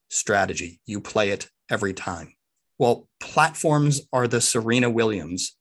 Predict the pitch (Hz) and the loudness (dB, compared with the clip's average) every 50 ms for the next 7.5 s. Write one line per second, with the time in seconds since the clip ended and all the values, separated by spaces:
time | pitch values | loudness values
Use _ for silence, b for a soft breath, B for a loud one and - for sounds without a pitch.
0 | _ _ _ - - - 101 - - - 110 110 107 - - - 101 95 92 90 | _ _ _ -12 -8 -6 -2 0 2 4 4 4 2 0 -2 -4 -2 -2 -2 0
1 | 85 - - - - - - 110 92 - - - 98 90 82 - - - - - | -2 -2 -2 -4 -4 -4 -2 -2 -2 -2 -2 -2 -2 -2 -2 -4 -6 -8 -10 -16
2 | - _ _ _ _ _ _ _ _ _ _ _ - - - - 123 123 123 - | -16 _ _ _ _ _ _ _ _ _ _ _ -16 -6 0 0 2 2 0 0
3 | - - 151 147 151 131 131 113 120 131 131 123 117 104 98 98 - - - _ | 0 2 4 4 4 2 2 2 2 4 4 4 2 2 0 -4 -8 -14 -14 _
4 | _ _ _ _ _ _ _ _ _ _ _ - 123 120 117 120 120 113 117 113 | _ _ _ _ _ _ _ _ _ _ _ -2 0 0 0 0 0 0 -2 -2
5 | - 104 95 87 65 60 - - _ _ _ _ _ _ _ _ _ _ _ _ | -4 -4 -4 -4 -6 -8 -12 -16 _ _ _ _ _ _ _ _ _ _ _ _
6 | _ _ - 98 95 101 101 98 98 - _ _ _ - - 120 120 123 117 110 | _ _ -8 -6 -4 -4 -4 -4 -6 -10 _ _ _ -2 -2 0 0 0 -2 -2
7 | 110 - 104 95 82 80 80 87 95 | -2 -4 -4 -4 -4 -6 -8 -12 -16